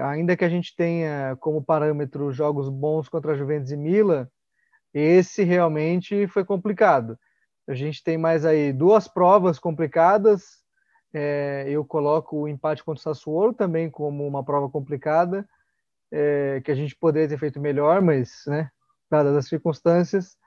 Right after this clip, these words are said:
A gente tem ainda a Inter e Lazio pela frente e algum outro adversário que possa ali ser uma pedra no sapato.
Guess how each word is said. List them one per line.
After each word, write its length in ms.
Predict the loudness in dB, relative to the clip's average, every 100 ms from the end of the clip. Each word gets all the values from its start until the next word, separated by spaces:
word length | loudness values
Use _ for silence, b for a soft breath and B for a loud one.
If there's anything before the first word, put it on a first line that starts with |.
| _ _ _ _ _ -6
A 100 | -4
gente 220 | -2 0
tem 220 | 0 2
ainda 720 | 4 4 6 6 6 4 2
a 100 | 0
Inter 360 | 2 4 4 4
e 60 | 6
Lazio 360 | 8 8 6
pela 180 | 2 2
frente 600 | 2 2 4 4 2 2
e 80 | 4
algum 300 | 4 4 4
outro 260 | 4 4
adversário 580 | 2 4 4 4 2 2
que 80 | 0
possa 380 | 0 2 2 0
ali 180 | 0 0
ser 140 | -2
uma 100 | -2
pedra 260 | 0 0 0
no 100 | -4
sapato. 680 | -6 0 4 4 2 -2